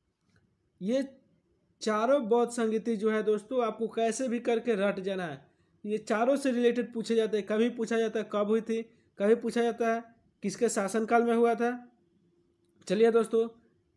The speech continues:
आज के लिए इतना ही। वीडियो अच्छा लगा हो तो हमारे चैनल को सब्सक्राइब करें, सपोर्ट करें। बाकी जो क्वेश्चन बच गया उसको हम भाग थ्री लेके आएंगे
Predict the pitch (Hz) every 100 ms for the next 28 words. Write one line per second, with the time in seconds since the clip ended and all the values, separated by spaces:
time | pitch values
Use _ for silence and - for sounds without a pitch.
0 | _ _ _ - 175 202 240 220 208 196
1 | 214 233 226 190 196 208 190 220 226 220
2 | 220 226 208 190 180 196 214 208 202 190
3 | - 196 214 208 240 233 220 185 220 220
4 | 233 247 285 - _ _ 147 143 220 277
5 | 285 294 - _ _ _ _ _ 151 233
6 | 277 277 240 233 240 202 196 196 185 160
7 | - _ _ - 202 - 247 247 247 _
8 | 185 165 196 233 - 202 208 202 196 202
9 | 196 202